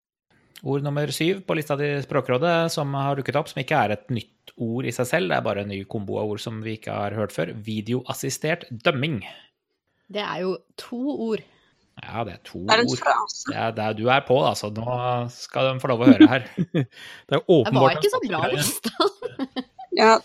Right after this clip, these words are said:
Speaker 2: Ja.
Speaker 1: Ja, dette var jo da noe som ble introdusert under, eh, fotball-V M i år. Eh, tror det var fotball-V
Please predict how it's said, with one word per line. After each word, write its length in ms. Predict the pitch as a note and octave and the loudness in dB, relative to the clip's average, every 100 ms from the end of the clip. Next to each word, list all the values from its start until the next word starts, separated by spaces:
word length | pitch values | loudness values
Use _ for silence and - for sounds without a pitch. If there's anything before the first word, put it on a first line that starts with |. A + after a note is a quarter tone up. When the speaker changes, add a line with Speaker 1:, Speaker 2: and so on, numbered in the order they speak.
| - C4 _ | -6 -20 _
Speaker 2:
Ja. 260 | A#3 A#3+ G#3+ - - - _ - | -14 -12 -14 -18 -20 -20 _ -8
Speaker 1:
Ja, 180 | G2+ F#2 G2 | -4 -2 -4
dette 200 | A2 B2+ | -4 0
var 140 | B2+ | 2
jo 20 | |
da 120 | B2 B2 | 4 0
noe 140 | A#2 | -2
som 160 | A#2 A2+ | -4 0
ble 120 | A2+ | 0
introdusert 480 | A2 B2 A#2+ A2 - | 0 -4 0 0 0
under, 240 | A#2 A#2+ | 0 2
eh, 320 | A#2+ A#2+ A#2+ | 2 2 0
fotball-V 640 | A#2 A#2+ A2+ G#2+ G#2+ A2 A2 | -2 -2 0 0 0 -2 0
M 240 | A2+ C3+ C3 C3 B2+ C3 B2+ - | 0 -2 -4 -4 -4 -6 -10 -8
i 280 | A#2+ A#2+ B2 | -6 -4 -4
år. 220 | - A#3+ E4+ B3+ | -2 -2 -2 -8
Eh, 180 | C#3+ C#3 C#3 _ _ _ _ A2 | -8 -8 -12 _ _ _ _ -10
tror 100 | E3 | -8
det 60 | |
var 80 | F#3 | -8
fotball-V 460 | E3 - - F#3 | -6 -4 0 2